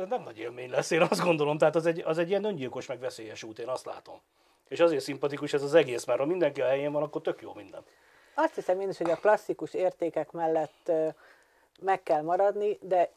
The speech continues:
Speaker 2: én valóban úgy élek, hogy, hogy nem, nem ítélkezem. Tehát erre nagyon tudatosan figyelek.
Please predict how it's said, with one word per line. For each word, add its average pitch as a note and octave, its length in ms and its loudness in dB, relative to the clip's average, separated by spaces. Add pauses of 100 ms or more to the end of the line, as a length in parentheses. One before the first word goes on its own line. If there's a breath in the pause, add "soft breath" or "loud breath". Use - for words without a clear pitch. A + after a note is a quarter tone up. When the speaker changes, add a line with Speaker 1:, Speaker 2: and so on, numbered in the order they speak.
(120)
Speaker 2:
én F3+ 200 -4
valóban E3 400 2
úgy E3 180 -2
élek, D#3 280 0
hogy, D#3 280 -4
hogy D#3+ 140 -4
nem, D3+ 300 -8
nem D#3 200 -4
ítélkezem. C#3+ 760 -6
Tehát D3 200 -2
erre F3+ 160 4
nagyon F3 320 2
tudatosan D#3+ 580 -2
figyelek. F#3 540 4